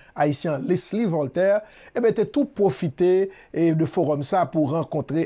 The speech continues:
ak sekretè jeneral Nasyon ini an Antonyo Gouterès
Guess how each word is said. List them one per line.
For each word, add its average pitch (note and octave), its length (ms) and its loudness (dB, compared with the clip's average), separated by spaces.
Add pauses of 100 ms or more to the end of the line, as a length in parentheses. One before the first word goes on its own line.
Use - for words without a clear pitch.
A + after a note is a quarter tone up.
ak C#3 160 -2
sekretè D#3+ 440 -2
jeneral C#3 340 -4
Nasyon D3 360 -4
ini D3 180 -2
an F3 80 -4 (380)
Antonyo A3+ 480 0
Gouterès E3+ 500 -2